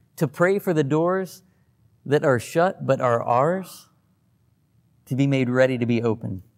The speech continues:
for our hearts to be prepared to go through it, and not to hide from what he's doing,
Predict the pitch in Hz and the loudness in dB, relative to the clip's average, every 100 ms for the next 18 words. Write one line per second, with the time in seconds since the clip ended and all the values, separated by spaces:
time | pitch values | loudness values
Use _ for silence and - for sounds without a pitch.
0 | _ _ _ _ _ _ _ _ _ 151 | _ _ _ _ _ _ _ _ _ 0
1 | 160 170 127 175 180 - 160 143 139 135 | 4 2 2 0 0 -4 -8 -8 -6 -8
2 | - 160 147 113 98 - _ _ _ - | -2 -2 0 -2 -4 -14 _ _ _ -6
3 | 143 143 131 139 135 117 - _ _ _ | 0 0 0 -2 -2 -2 -6 _ _ _
4 | _ _ _ _ _ _ _ _ _ _ | _ _ _ _ _ _ _ _ _ _
5 | _ _ _ _ _ _ _ _ _ _ | _ _ _ _ _ _ _ _ _ _
6 | _ _ _ _ _ _ _ - 123 127 | _ _ _ _ _ _ _ -6 0 0
7 | 139 123 117 131 117 - 113 117 - 117 | 0 -2 0 0 0 -2 -2 0 -2 -6
8 | 107 98 117 104 98 | -8 -4 -4 -4 -10